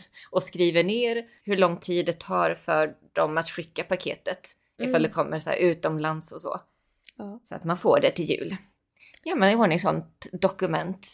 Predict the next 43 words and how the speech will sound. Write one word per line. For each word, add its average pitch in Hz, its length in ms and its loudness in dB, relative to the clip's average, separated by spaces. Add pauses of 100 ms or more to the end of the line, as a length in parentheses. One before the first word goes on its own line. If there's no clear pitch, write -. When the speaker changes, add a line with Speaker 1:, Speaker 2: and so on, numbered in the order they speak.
(140)
Speaker 1:
till 175 140 -4
sina 160 240 -2
kära. 180 360 -2 (760)
Speaker 2:
Det - 140 -8
är - 20 0
så 269 120 2
Speaker 1:
I 262 80 2
mitt 320 100 4
Speaker 2:
himla 233 240 6
Speaker 1:
fall 156 100 2
Andreas. 156 580 -2
Speaker 2:
organiserat 240 1000 2
det 233 60 4
här. 262 260 2 (920)
Speaker 1:
Mm, 254 200 4 (160)
nej, 262 140 4
men 285 160 4
du 285 80 0
vet 294 280 6
hur 294 60 2
jag 240 260 8
är. - 160 2 (120)
Speaker 2:
Jag 233 180 6
vet - 240 0
exakt 285 400 4
hur 311 120 12
du 175 80 6
är. 262 180 6
Speaker 1:
<laughs> - 40 4
Ja. 208 220 10 (960)
Speaker 2:
You 220 140 4
Speaker 1:
Mycket 294 180 8
Speaker 2:
do 349 120 10
love 320 180 10
Speaker 1:
struktur. 240 320 8
Speaker 2:
those - 160 0
documents 214 680 4
and 214 240 4
structure. - 560 4
Speaker 1:
Ja. 185 120 12 (840)
<laughs> - 220 -2
Ja. - 360 2
Speaker 2:
Ehm, 226 440 2